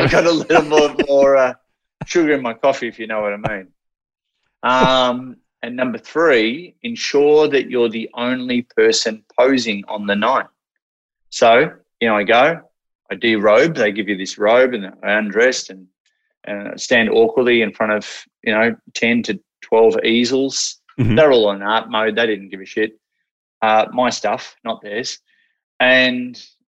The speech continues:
Speaker 1: uh, in walks a younger, hotter girl. I'm heterosexual.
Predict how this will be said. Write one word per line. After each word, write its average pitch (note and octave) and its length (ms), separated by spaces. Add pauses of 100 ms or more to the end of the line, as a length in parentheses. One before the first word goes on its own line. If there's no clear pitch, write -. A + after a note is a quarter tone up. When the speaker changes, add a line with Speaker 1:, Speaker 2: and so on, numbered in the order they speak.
(320)
Speaker 1:
uh, A#2+ 380 (120)
in C3 240
walks - 580 (140)
a A2 140
younger, A#2 720 (420)
hotter A2 340 (480)
girl. B2 420 (640)
I'm F#2+ 140
heterosexual. C3+ 840